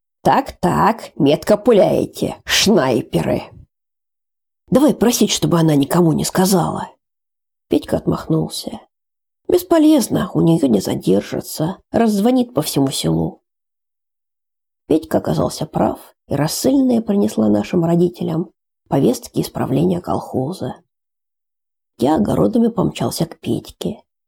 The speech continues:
Петька долго тёр ладонью нос, а потом сказал: «Эврика, есть выход. Ты своей маме скажешь,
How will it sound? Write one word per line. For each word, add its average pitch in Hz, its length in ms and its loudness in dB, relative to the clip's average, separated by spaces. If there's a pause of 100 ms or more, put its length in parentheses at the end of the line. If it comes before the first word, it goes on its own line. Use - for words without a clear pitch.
(500)
Петька 165 300 -2
долго 147 360 0
тёр 180 220 -2
ладонью 147 540 0
нос, - 420 -2
а - 80 -4
потом 170 300 0
сказал: - 580 -6 (280)
«Эврика, 165 640 2 (320)
есть 170 340 2
выход. - 480 -4 (640)
Ты 330 120 2
своей 214 360 2
маме 208 280 2
скажешь, - 640 -6